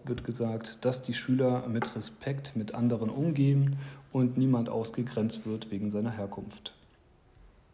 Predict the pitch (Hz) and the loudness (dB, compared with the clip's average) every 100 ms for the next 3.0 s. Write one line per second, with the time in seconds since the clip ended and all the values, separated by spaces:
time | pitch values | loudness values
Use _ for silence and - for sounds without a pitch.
0 | _ _ _ - - - 101 98 - 104 | _ _ _ -20 -20 -12 -10 -10 -10 -8
1 | 98 - 117 104 104 101 113 - - - | -8 -6 -4 -4 -2 0 -2 -2 -6 -6
2 | 117 - 107 - - 113 110 - 101 98 | -10 -6 -6 -6 -2 -2 -2 -6 -6 -6